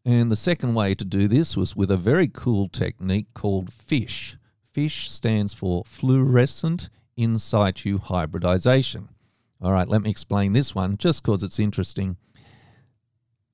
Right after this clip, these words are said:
To do a fish test, you have two different probes. Now, a probe is a, a chemical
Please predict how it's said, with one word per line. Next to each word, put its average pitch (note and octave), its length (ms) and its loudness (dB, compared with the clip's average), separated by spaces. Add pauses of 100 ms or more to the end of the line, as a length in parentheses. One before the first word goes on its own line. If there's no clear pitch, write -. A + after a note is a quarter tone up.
(640)
To C#3 100 2
do F3 320 4
a A2 40 4
fish - 520 0 (160)
test, - 560 -4 (760)
you A2 260 4
have A2+ 440 4 (220)
two E3+ 420 2
different G#2+ 560 2 (260)
probes. G#2 1000 0 (400)
Now, G2+ 160 -4
a G2 60 -2
probe C3 840 2 (460)
is F#2 560 -2 (260)
a, G2 360 -4
a - 100 -4
chemical D#3+ 720 0